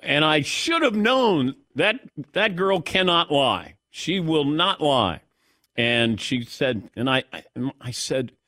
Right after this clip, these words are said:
"Hun, we didn't have any cable." I, "Yeah, for a reason. But Hooters?" And I go, "It, it's fine.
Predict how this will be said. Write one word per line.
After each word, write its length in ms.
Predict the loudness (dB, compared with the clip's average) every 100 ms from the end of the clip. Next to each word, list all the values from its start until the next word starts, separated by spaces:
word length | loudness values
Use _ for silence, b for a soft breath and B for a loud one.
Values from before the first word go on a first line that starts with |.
| _ _
"Hun, 280 | -2 0 -2
we 160 | -2 0
didn't 320 | 0 0 -4
have 320 | -2 0 2
any 320 | 2 2 -2 -6 _
cable." 480 | -6 -2 0 2 2
I, 180 | 2 0 -6 -16 -18 -20 b b
"Yeah, 240 | -4 -4
for 220 | -4 -4 -4
a 40 |
reason. 520 | -2 -4 -4 -8 -16 _ _ -2
But 140 | -2 -4 _ _ _ _ _ -14
Hooters?" 720 | -4 -2 0 -2 -4 -6 -10 _ _ _ _ -4
And 100 | -2
I 80 | -2
go, 200 | -2 -4
"It, 140 | -6 -6
it's 240 | -6 -6
fine. 720 | -8 -6 -2 0 0 0 -6